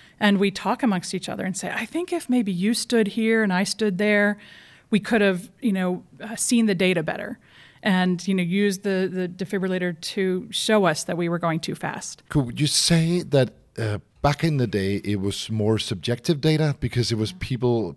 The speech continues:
Speaker 2: persons that was looking at it and, and noting down stuff that we should debate afterwards? And when you use the, the technology and the data from,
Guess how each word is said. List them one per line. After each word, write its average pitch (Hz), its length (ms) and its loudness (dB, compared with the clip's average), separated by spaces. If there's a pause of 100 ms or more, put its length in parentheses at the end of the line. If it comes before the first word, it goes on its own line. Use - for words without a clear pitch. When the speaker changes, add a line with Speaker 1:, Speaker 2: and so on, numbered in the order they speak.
Speaker 2:
persons 120 560 -2
that 98 140 -2
was - 420 -6 (160)
looking 120 320 0
at 104 200 0
it 104 120 -4 (300)
and, 92 240 -10
and 92 340 -4
noting 110 340 4
down 98 260 0
stuff - 440 -4
that 104 120 0
we 98 80 0
should 87 200 -8
debate 101 260 0
afterwards? 107 420 0 (300)
And 113 160 -2
when 110 120 0
you 107 80 0
use 120 380 -2
the, 110 300 2 (240)
the 98 340 0
technology 107 600 0
and 92 120 0
the 90 80 -4
data 95 220 -2
from, 92 360 -4